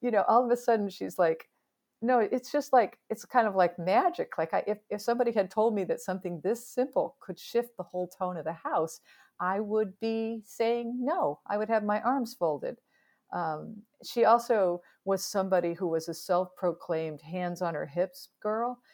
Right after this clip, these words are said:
She said, "I would have my hands on my hips when he came home from work." And she said, "My favorite phrase for him was, 'Honey,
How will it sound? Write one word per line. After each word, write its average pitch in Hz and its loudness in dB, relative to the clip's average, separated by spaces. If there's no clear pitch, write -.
She - -8
said, 180 2
"I 202 4
would 220 0
have 208 0
my 160 -2
hands 190 -4
on 175 -4
my 151 -8
hips 254 -2
when 156 -8
he 160 -8
came 156 -10
home 214 -2
from 180 -10
work." 151 -4
And 170 -8
she 175 -8
said, 160 -4
"My 170 -4
favorite 175 -4
phrase 233 -2
for 233 -4
him 214 -4
was, 160 -6
'Honey, 202 -6